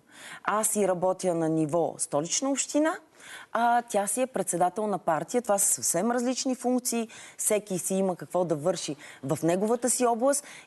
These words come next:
и наистина се надявам да можем ефективно да работим в Столична община,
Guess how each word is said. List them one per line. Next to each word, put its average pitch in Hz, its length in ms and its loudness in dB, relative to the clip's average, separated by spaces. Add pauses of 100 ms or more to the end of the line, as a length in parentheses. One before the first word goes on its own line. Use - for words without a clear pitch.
и 254 260 2
наистина 208 600 2
се 196 160 0
надявам 180 520 2
да 185 80 2
можем 175 520 0 (280)
ефективно 180 580 0
да 160 160 0
работим 185 460 0
в 156 140 -2
Столична 160 500 -2
община, 220 380 -2